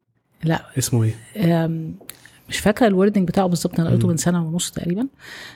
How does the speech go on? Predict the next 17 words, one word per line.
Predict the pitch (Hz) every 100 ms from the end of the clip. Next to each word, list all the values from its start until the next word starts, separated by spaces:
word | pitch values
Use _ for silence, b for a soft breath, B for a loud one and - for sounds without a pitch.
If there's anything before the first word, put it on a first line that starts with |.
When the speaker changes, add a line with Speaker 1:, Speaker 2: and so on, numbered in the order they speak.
| B
Speaker 1:
آه، | 185 165
بيتكلم | 165 165 - - 202 220 196
على، | 165 202 208 196 -
آه، | 180 165 165
الخمس، | 175 - - - 226 202 - - -
آه، | 180 98 - _ _ _ _ -
five | 202 214
mistakes | 185 160 190 190 -
أو | 165 165
خمس | - 196 196
أخطاء | 254 - 208
بيعملهم | 202 160 202 185 175
ال | 156
سي | - 180
او. | 156 143 - _ _ -
Speaker 2:
مم. | 117 107 - B B B B B B -
Speaker 1:
آه، | 160 156 160 160 160 160